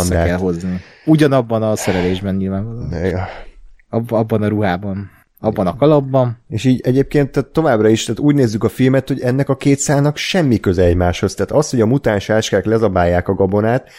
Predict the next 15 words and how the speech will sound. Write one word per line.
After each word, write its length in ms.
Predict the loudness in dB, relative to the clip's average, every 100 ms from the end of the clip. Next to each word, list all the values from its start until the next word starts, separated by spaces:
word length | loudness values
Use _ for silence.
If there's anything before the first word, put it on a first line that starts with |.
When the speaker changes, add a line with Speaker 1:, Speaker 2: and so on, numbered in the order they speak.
| -14
Speaker 1:
és 180 | -6 0
az, 120 | 0
hogy 160 | 0 2
elrabolták 600 | 4 4 4 4 2 0
a 60 | -2
klóngyereket 720 | 0 2 4 4 2 0 0
a, 240 | 2 2
a, 500 | 0 -2 0 2 4
a 140 | 2 -2 -8
<laughs> 360 | 0 0 2
zék, 380 | 4 4 2 -6 -6
nem 200 | -2 2
Bison, 460 | 2 2 0 -2
hanem 220 | -2 -4 -8 -14 -14
Biosyn, 840 | -12 -2 2 4 2 2 0 0